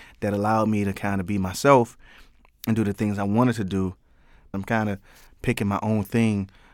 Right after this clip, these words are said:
um, both to stay safe, but also to, to create boundaries in which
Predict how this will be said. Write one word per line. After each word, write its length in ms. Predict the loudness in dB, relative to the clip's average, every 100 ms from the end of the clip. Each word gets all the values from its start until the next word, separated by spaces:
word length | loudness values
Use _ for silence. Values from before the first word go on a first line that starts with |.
| -8
um, 200 | -4 0
both 220 | 2 2
to 60 | -2
stay 260 | -6 -4 -2
safe, 340 | 2 2 2
but 120 | 2
also 340 | 2 2 2 -2
to, 180 | -2 -6
to 140 | -8
create 360 | -8 -4 -4 -4
boundaries 540 | -2 0 0 -2 -4
in 80 | -4
which 260 | -4 -6